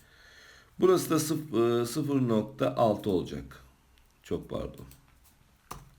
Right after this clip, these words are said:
Sıfır nokta altı. Burayı da tıkladıktan sonra tamam diyoruz. Şimdilik bu. Üçüncü indikatörümüzde zaten Q A mod.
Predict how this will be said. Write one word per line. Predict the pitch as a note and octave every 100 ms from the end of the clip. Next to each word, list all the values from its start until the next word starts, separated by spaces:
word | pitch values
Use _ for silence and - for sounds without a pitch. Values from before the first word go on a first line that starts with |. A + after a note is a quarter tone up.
| -
Sıfır | - - - D2 C#2+
nokta | - - -
altı. | - G1+ - - - - - - _ _ _ - _ _ _ _ _ - _ _
Burayı | - B2 A2 F#2+
da | F#2+
tıkladıktan | - - G2+ F#2+ A2 F2+
sonra | - D#2 G2 A2 - -
tamam | - F#2+ E2 C#2+
diyoruz. | B1+ - - - - _ _ _ _ _ _ -
Şimdilik | - D#3+ C3+ C#3+ C#3
bu. | C3+ - - -
Üçüncü | D3 D#3 F3 E3+
indikatörümüzde | E3+ D#3 C#3+ C#3 B2 A#2+ G#2+ D3 D#3 - - - - _ _ -
zaten | B2 A#2 A2+ B2 A#2 - - - _ _ - - - _
Q | - B2+ A2
A |
mod. | G#2 G#2+ B2 C3